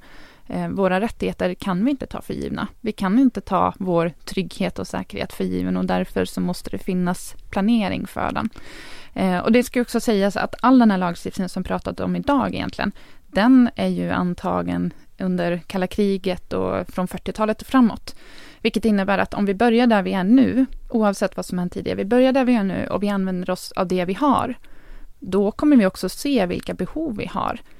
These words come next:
Hotbilden är en annan en dag, idag än under åttiotalet när det kom ubåtskränkningar och så vidare. Det kanske på-, fortfarande pågår, men det finns ju andra typer av hot idag. Ehm, och då kan det också visas på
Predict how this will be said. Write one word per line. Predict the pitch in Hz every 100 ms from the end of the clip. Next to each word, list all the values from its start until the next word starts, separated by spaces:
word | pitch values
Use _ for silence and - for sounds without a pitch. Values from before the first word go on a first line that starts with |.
| -
Hotbilden | - 208 - 185 196 247
är | 254
en | 247
annan | 247 233 240
en | 240
dag, | 196 196 208
idag | - 180 180 240 233
än | 214
under | 196 190
åttiotalet | 196 - 196 185 185 190 -
när |
det | 185
kom | 180 190
ubåtskränkningar | 180 170 175 - - 180 180 196 196
och |
så | -
vidare. | 202 185 180
Det | 247 185
kanske | - 190 -
på-, | - - -
fortfarande | 202 - 170 226
pågår, | 269 247 226 254
men | 262
det | 262
finns | 294 269
ju |
andra | 262 214 -
typer | - - -
av | -
hot | - - - - -
idag. | 180 185 - - - - - - - - - -
Ehm, | - 185 180 190 196 -
och | 277
då | 269 277
kan | 269 254
det | 226
också | -
visas | 208 190 -
på | - 190 175